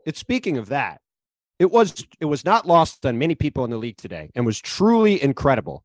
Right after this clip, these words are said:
that in the wake of this Kyrie Irving press conference and all these things going down, the N B A handed out two fines today. You know what they handed them out to? The Clippers and the Thunder for mis-,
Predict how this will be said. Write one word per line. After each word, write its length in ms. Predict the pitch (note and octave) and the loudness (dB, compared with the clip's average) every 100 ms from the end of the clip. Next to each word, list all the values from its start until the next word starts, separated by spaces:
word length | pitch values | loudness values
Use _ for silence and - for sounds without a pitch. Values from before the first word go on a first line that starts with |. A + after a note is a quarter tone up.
| _ _ - | _ _ -4
that 140 | C3 | -2
in 160 | C3 E3 | 2 2
the 80 | C3+ | 2
wake 340 | B2+ G3+ B3 | 4 4 4
of 80 | G3+ | 2
this 140 | E3 | 0
Kyrie 400 | - - F3+ D#3+ D3+ | 0 0 4 4 4
Irving 220 | C3+ A#2+ | 2 0
press 240 | C#3+ C3+ | -2 -2
conference 340 | A#2+ F#2+ G#2 G#2 | -6 -8 -10 -2
and 100 | A#2+ | 2
all 140 | F3+ | 2
these 160 | E3 - | 2 -2
things 220 | D3 A#2 | -6 -4
going 240 | C3 B2 | -4 -2
down, 220 | B2 A2 | -2 -4
the 100 | F#2+ | -2
N 100 | F3 | -2
B 100 | G#3 G#3+ | 0 0
A 100 | F3 | 2
handed 260 | F#3 D#3+ | 0 2
out 180 | C#3+ B2+ | 2 0
two 200 | - G#3+ | 0 0
fines 420 | - F3 F3+ - | 0 0 -2 -6
today. 260 | - F2+ - _ _ _ _ | -14 -16 -18 _ _ _ _
You 60 | A#2+ | 2
know 60 | |
what 120 | D#3 E3 | 4 4
they 140 | E3+ | 4
handed 160 | F3+ D#3+ | 4 4
them 100 | D#3+ | 4
out 180 | E3+ - | 2 4
to? 280 | F#3 G3 - _ _ _ - | 4 4 -2 _ _ _ -8
The 60 | |
Clippers 640 | - - A3+ C#4 A#3 G#3 - | -6 -4 0 2 2 0 -4
and 160 | D3+ | -4
the 80 | C3 | -4
Thunder 560 | A#2 F3+ F#3 B2+ G#2+ G#2 _ | -4 -2 -2 -2 -4 -6 _
for 380 | - C3+ B2 A#2 - _ - | -6 -2 -2 -4 -8 _ -8
mis-, 360 | D3 G#3+ - | -2 -2 -4